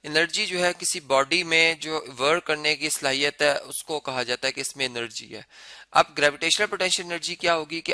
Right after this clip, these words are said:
अगर एक बॉडी में उसकी हाइट की वजह से, चूंकि ग्रेविटी है, जमीन की कशिश है, एक फोर्स लग रही है और उसकी एक हाइट की वजह से जो उसके अंदर एक एनर्जी आ जाएगी कि वो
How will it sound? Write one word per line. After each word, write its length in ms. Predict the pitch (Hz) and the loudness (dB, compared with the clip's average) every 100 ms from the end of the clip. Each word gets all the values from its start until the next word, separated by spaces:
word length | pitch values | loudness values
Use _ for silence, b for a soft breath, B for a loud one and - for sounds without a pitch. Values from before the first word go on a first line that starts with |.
| - | -4
अगर 260 | 147 165 165 | 0 2 2
एक 200 | 160 143 | 0 2
बॉडी 320 | 135 131 160 | 0 0 -6
में 280 | 160 160 160 | -4 -4 -4
उसकी 400 | 135 156 - 165 139 | -6 -8 -6 -10 -6
हाइट 400 | - 123 156 - | 2 2 2 -2
की 120 | 170 | -6
वजह 240 | 156 151 | -2 -2
से, 140 | 147 156 | -2 -8
चूंकि 280 | 156 165 143 | -4 -4 2
ग्रेविटी 520 | 135 131 143 165 160 | 4 4 2 -4 2
है, 240 | 156 151 | 4 4
जमीन 280 | 135 135 147 | 2 -8 -8
की 180 | 151 143 | -8 -6
कशिश 360 | 143 143 147 - | -4 -4 -4 -2
है, 60 | 143 | -2
एक 100 | - | -2
फोर्स 360 | - 139 - | -6 -4 -2
लग 160 | 135 135 | -4 -4
रही 100 | 135 | -4
है 60 | 135 | -2
और 140 | 139 - | -2 -4
उसकी 260 | - - 156 | -8 -4 -6
एक 120 | - | -6
हाइट 340 | - 123 156 - | 0 2 2 -2
की 140 | 175 | -4
वजह 260 | 147 139 139 | -2 0 -2
से 260 | - 147 B B B B B B | -2 -6 B B B B B B
जो 200 | 139 156 156 | -6 -4 -4
उसके 240 | - 165 | 0 0
अंदर 240 | 156 156 | 0 0
एक 380 | 151 156 156 - | 2 2 0 -6
एनर्जी 420 | 143 139 139 160 165 | -4 -4 -2 4 6
आ 120 | 147 | 6
जाएगी 260 | 151 147 | 4 -4
कि 120 | 143 156 | -6 -6
वो 220 | 147 | -4